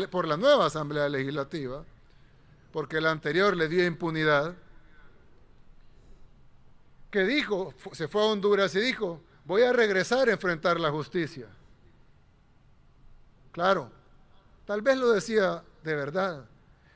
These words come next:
porque él quería regresar a enfrentar la justicia que había antes, la justicia hipócrita, la justicia de fachada, la justicia falsa, la justicia que le daba impunidad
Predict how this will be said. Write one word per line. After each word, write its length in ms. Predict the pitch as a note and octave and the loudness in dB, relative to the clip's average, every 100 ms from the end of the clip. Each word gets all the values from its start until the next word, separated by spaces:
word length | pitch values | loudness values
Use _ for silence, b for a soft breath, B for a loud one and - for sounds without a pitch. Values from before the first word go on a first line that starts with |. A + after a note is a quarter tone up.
| _ | _
porque 280 | D3+ D3 F3+ | -2 0 -2
él 100 | F3+ | -2
quería 400 | F#3 F#3+ F#3+ F#3 | -2 2 2 2
regresar 500 | E3+ D#3+ D3 G3 A#3 | 0 -2 0 0 0
a 40 | |
enfrentar 440 | G3 F3 D#3 F3+ | -2 -4 -4 -2
la 80 | F3+ | -2
justicia 480 | D#3 D3+ - C4 A#3 | -4 -6 -6 -2 -2
que 80 | - | 0
había 340 | D#3 D3+ D3 | 0 2 2
antes, 540 | G3+ G#3+ D3 B2+ - - - - | 2 -2 -8 -10 -12 -20 -20 -2
la 160 | F#3 | 0
justicia 400 | D#3 D#3+ G#3+ G3+ | 2 -2 -2 -2
hipócrita, 580 | G3 - B3+ F#3+ D#3 E3 | -2 2 0 0 -4 -2
la 140 | E3+ D#3 | 0 0
justicia 400 | F3 D#3+ F#3+ G#3 | -2 -4 2 2
de 100 | F#3+ | 4
fachada, 500 | E3+ C#3 G#3+ F#3 E3+ | 0 2 4 4 4
la 120 | D#3+ | 0
justicia 400 | D#3 D#3+ F#3+ F3+ | -4 -6 -2 0
falsa, 480 | G3 G3+ F3 D3 C#3 - - - | 2 2 0 -8 -10 -14 -14 -2
la 160 | A3 | 0
justicia 500 | G3 G3+ - C4+ C#4+ | 2 0 0 -4 -2
que 160 | C4+ G#3+ | -2 -2
le 80 | F#3 | 2
daba 220 | G#3 B3+ | 4 2
impunidad 720 | B3 B3+ A#3+ B3 D4 D4+ C4+ | 0 -4 -2 2 6 4 2